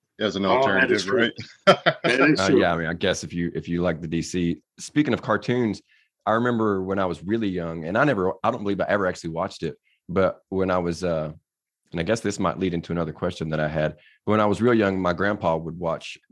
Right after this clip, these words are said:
Speaker 3: basically guy movies with me. And I remember watching Missing in Action with Chuck Norris, and it had Spider-Man and his amazing friends on there. And that's about the only time I ever saw that cartoon. Did you ever,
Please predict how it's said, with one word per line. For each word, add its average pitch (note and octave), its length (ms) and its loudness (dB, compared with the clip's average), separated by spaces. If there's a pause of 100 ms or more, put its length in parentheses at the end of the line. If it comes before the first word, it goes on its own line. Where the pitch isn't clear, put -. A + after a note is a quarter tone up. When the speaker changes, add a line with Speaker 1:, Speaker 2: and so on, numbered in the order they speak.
(160)
Speaker 3:
basically F#2+ 320 0
guy F2+ 200 2
movies D#2 300 -4
with D2+ 160 -8
me. C#2+ 140 -4
And D2 100 -4
I D#2 80 0
remember E2 320 -2
watching D#2+ 580 -2 (280)
Missing G2 260 0
in E2 60 0
Action F#2 320 0
with E2 120 -4
Chuck E2+ 180 -4
Norris, E2+ 360 -4
and E2 100 -4
it C#2 80 -6
had D#2+ 320 -2 (200)
Spider-Man F2+ 500 0
and E2 80 -2
his F2 140 -2
amazing F2 340 -2
friends F#2+ 320 -2
on D#2+ 180 -4
there. D#2 220 -6
And D#2 100 -4
that's E2+ 180 -2
about G2 220 2
the E2 120 -2
only G2+ 180 0
time G#2 240 0
I G2 60 2
ever G2 120 -2
saw G#2 220 0
that E2 180 -6
cartoon. D#2 520 -6
Did D#2+ 140 -4
you F#2 120 0
ever, F2+ 320 0